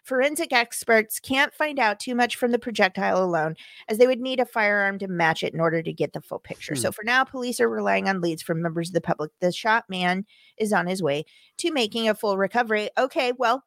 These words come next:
Speaker 1: here's what we're not exploring. Even though the title of the article says it right there. Where were they? What war was fought on that land? This is a ghost shot. This is residual
Speaker 2: <laughs>
Speaker 1: energy. This is gonna happen to somebody else if we don't figure it out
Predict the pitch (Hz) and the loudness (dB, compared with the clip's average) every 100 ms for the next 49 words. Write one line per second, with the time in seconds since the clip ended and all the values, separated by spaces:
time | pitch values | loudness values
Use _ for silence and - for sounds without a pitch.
0 | - 208 220 208 233 247 240 - _ - | -4 -4 0 -2 0 2 2 0 _ -8
1 | 185 - - 151 - 220 _ _ _ _ | -8 -6 -2 -2 -2 -14 _ _ _ _
2 | _ _ _ _ _ _ 214 202 220 214 | _ _ _ _ _ _ -6 -2 0 2
3 | 220 233 233 262 269 277 302 277 - 170 | 0 0 0 0 0 0 0 -2 -4 -6
4 | 180 _ _ _ _ _ _ _ - - | -6 _ _ _ _ _ _ _ -6 2
5 | 220 208 214 226 226 240 185 _ _ _ | 4 2 0 -2 0 0 0 _ _ _
6 | _ _ _ _ _ 214 226 214 202 180 | _ _ _ _ _ -2 0 2 0 0
7 | 175 196 202 214 196 185 - 202 180 180 | -4 -2 -2 2 2 2 0 2 2 2
8 | 185 185 180 175 170 185 190 208 175 - | -2 0 -2 -2 -4 -6 -4 2 2 0
9 | - 156 - 202 202 175 156 156 190 190 | -2 0 0 -2 0 0 -4 -4 -2 2
10 | 226 220 240 240 254 311 311 349 _ _ | 2 4 2 0 -2 -2 -2 -4 _ _
11 | _ _ _ _ - 220 202 185 - 190 | _ _ _ _ -4 -2 -2 -4 -6 2
12 | 220 185 175 208 226 262 240 - 254 226 | 2 2 0 -2 0 -2 -4 -4 -6 -6
13 | 220 233 285 - 220 220 196 - 233 220 | -6 -8 -8 -10 -12 -8 -8 -6 -4 0
14 | 226 233 269 | 0 0 0